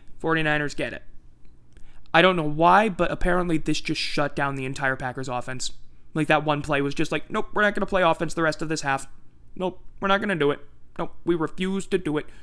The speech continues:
You made us fumble once, we can't do that anymore." And, of course, the forty-niners were happy to oblige because what is an offense?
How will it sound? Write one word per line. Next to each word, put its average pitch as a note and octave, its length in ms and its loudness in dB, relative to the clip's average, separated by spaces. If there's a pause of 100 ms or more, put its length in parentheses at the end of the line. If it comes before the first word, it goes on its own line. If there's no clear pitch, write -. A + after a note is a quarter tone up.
(120)
You E3+ 80 -4
made F3 180 -2
us F3 80 -2
fumble F3 320 0
once, G#3+ 320 0 (140)
we C#3 120 -2
can't D3+ 300 -4
do E3+ 140 -2
that D3+ 200 2
anymore." C3 420 -6 (800)
And, C#3+ 220 0
of - 140 -4
course, C#3+ 220 -2
the D#3+ 100 -6
forty-niners F3+ 480 2
were - 80 -4
happy A3+ 260 0
to D#3+ 120 0
oblige D#3+ 440 4
because C#3+ 400 0 (340)
what D#3 240 4
is D3+ 220 2
an D#3 120 -2
offense? C#3+ 680 -2